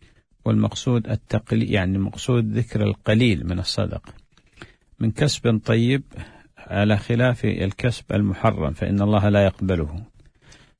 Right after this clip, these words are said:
قوله، آه، "تقبلها الله بيمينه"، أي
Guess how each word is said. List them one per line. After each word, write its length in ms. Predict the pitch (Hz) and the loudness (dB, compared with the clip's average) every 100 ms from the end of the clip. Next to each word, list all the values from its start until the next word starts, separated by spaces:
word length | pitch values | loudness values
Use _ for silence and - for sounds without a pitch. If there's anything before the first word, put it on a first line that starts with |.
| - | -2
قوله، 720 | 131 147 131 120 123 120 - - - | 2 4 4 2 2 0 -2 -8 -4
آه، 260 | 104 101 92 | 0 0 -2
"تقبلها 720 | - 113 113 104 131 123 113 | -2 0 0 2 4 4 4
الله 480 | 107 110 98 107 - | 4 4 2 0 -4
بيمينه"، 840 | 95 104 98 104 117 113 117 170 190 _ _ _ _ _ - | 0 0 2 4 4 4 2 -2 -6 _ _ _ _ _ 0
أي 320 | 120 143 208 | 2 2 -2